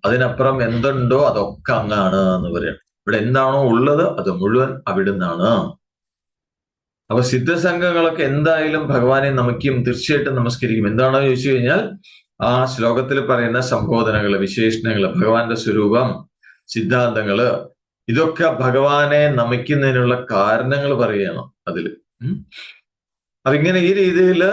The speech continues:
ഈ ലോകത്തിനോ ഈ ജഗത്തിനൊരു രക്ഷിതാവുണ്ടെന്ന് ബോധ്യമായി കഴിഞ്ഞാൽ ആരാണ് നമസ്കരിക്കാത്തതെന്ന് ചോദിക്കാം. അപ്പൊ അങ്ങനെ ഒരു രക്ഷിതാവുണ്ട് എന്ന ബോധ്യം വന്നിട്ടുള്ളവരാണ് ഭാരതത്തിലെ ഋഷിമാരെല്ലാവരും,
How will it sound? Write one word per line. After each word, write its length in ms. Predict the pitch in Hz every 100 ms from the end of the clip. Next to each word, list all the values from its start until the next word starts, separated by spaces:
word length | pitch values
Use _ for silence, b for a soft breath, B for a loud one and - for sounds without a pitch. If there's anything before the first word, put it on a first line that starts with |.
| 226
ഈ 160 | 160 160
ലോകത്തിനോ 760 | 151 147 147 151 143 - - _ _ _
ഈ 120 | 123 123
ജഗത്തിനൊരു 880 | 123 120 131 151 151 143 139 135 120
രക്ഷിതാവുണ്ടെന്ന് 1300 | 113 - 143 147 139 127 131 131 123 131 127 139
ബോധ്യമായി 600 | 131 117 131 170 160 131
കഴിഞ്ഞാൽ 500 | 127 98 95 92 - 98
ആരാണ് 600 | 110 135 151 160 151 131
നമസ്കരിക്കാത്തതെന്ന് 840 | 123 - 131 120 113 123 107 98
ചോദിക്കാം. 400 | 98 87 87 - _ _ _ _ _ _ _ _ _ _ _ _ _ _ _ _
അപ്പൊ 140 | 120 123
അങ്ങനെ 200 | 156 180
ഒരു 160 | 165
രക്ഷിതാവുണ്ട് 760 | 151 143 160 175 180 165 151 156
എന്ന 260 | 156 160
ബോധ്യം 800 | 147 117 127 139 123 123 165 170
വന്നിട്ടുള്ളവരാണ് 1200 | 147 135 127 139 131 127 120 113 110 135 160 113
ഭാരതത്തിലെ 720 | 104 110 117 120 113 113 98
ഋഷിമാരെല്ലാവരും, 1120 | 101 - 120 117 117 104 101 95 92 95 -